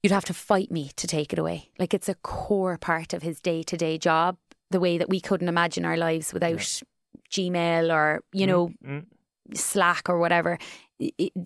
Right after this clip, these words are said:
Speaker 1: th-, this software is fundamental to how he does his job. Um, and particularly through the last few years where it was such a difficult time for hospitality and weddings, um, not happening, but the hospitality industry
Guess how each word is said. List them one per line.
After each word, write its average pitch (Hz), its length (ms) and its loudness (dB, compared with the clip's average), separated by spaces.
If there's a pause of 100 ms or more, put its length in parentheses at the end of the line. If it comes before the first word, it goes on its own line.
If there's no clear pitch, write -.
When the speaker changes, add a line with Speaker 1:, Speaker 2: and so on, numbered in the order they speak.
(180)
Speaker 1:
th-, 190 220 0
this 196 160 4
software 170 560 -2
is 160 140 -6
fundamental 170 580 0
to 190 140 -4
how 165 220 0
he 170 340 -2 (440)
does 170 240 2
his 170 200 -4
job. 180 380 4 (200)
Um, 165 400 2
and 185 140 0
particularly 175 800 2 (760)
through 196 200 4
the 180 100 4
last 170 280 2
few 180 120 2
years 214 360 4
where 180 120 4
it - 80 0
was 180 280 2
such - 360 0
a 180 40 -2
difficult 170 380 -2
time 180 380 0
for 165 400 0 (260)
hospitality 196 960 0 (180)
and 160 160 -2
weddings, 170 520 2 (440)
um, 175 260 2
not 180 200 2
happening, 180 460 0
but 180 140 0
the 196 80 6
hospitality 185 640 2
industry 170 460 -2